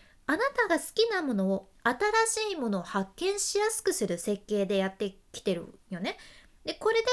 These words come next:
であなた自身もやっぱり自分が好きなものがどんどんどんどんおすすめされて沼っていくわけで、だからずっとTikTok見ちゃうし、これでTikTokはうまくいっとるじゃんね。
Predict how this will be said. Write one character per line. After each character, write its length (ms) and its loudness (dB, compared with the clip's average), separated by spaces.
で 120 -4
あ 80 2
な 120 2
た 120 2
自 240 0
身 80 0
も 260 2
や 80 2
っ 80 -12
ぱ 80 4
り 260 4
自 140 0
分 180 -2
が 80 4
好 100 -4
き 120 4
な 100 0
も 140 0
の 80 2
が 100 2
ど 140 2
ん 80 -4
ど 100 0
ん 60 0
ど 100 0
ん 40 -2
ど 100 2
ん 20 2
お 80 0
す 140 -6
す 80 -6
め 140 -4
さ 140 -2
れ 120 0
て 280 2
沼 460 4
っ 100 0
て 80 6
い 100 4
く 80 0
わ 120 4
け 100 -2
で、 300 2
だ 120 2
か 80 6
ら 100 8
ず 220 0
っ 20 -4
と 120 0
TikTok 520 -2
見 160 -2
ち 100 -2
ゃ 60 2
う 80 0
し、 320 0
こ 160 4
れ 40 6
で 180 2
TikTok 680 0
は 220 0
う 120 0
ま 160 0
く 200 -10
い 80 0
っ 60 -6
と 140 0
る 120 0
じ 100 -10
ゃ 80 -8
ん 40 -8
ね。 140 -8